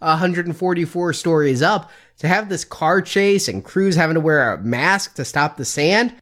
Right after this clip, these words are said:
it is a wonderful contrast that keeps me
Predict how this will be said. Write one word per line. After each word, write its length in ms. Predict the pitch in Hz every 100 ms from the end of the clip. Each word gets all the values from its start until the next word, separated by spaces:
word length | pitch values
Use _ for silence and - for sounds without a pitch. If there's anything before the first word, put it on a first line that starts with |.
| _
it 160 | 202 190
is 140 | 170
a 80 | 160
wonderful 760 | 147 160 170 202 208 - 214 180
contrast 840 | - 165 175 196 - 131 131 127
that 160 | 147 127
keeps 340 | 165 151 -
me 320 | 147 143 143